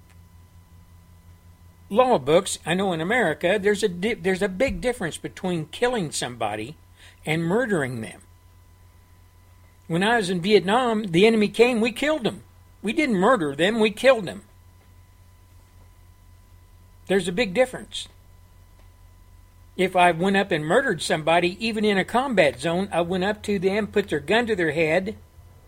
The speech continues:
not knowing if they were the enemy or not, and just blew, blew a hole in their head. Now, that's murdering somebody. Now, in the whole scheme of things in law, and I'm sure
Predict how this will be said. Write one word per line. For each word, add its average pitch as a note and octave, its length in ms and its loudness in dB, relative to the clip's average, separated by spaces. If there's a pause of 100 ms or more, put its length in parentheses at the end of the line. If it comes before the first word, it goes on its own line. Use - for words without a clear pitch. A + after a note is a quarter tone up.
(1300)
not A3 240 6
knowing A3 260 2
if F#3+ 140 -2
they G3+ 160 4
were E3+ 100 0
the E3 180 0
enemy F3 360 -2
or D#3 100 -2
not, G#3+ 320 0
and D#3+ 220 -2
just E3 200 -2
blew, F3 300 2
blew E3+ 240 2
a D3+ 60 0
hole B3+ 220 0
in E3+ 40 -2
their A#2 140 -4
head. B2+ 320 -4 (1160)
Now, D#3 140 -2
that's B3+ 240 0
murdering F3 460 2
somebody. G#2+ 560 -8 (2750)
Now, E3 340 0
in F#3 360 -2 (120)
the D#3+ 220 -2
whole G#3+ 520 0 (760)
scheme C#4+ 380 -2
of G#3 100 -4
things F3 380 0
in D#3 240 -6
law, D#3 540 0
and D#3 180 -6
I'm D#3 140 -6
sure F#3 540 -4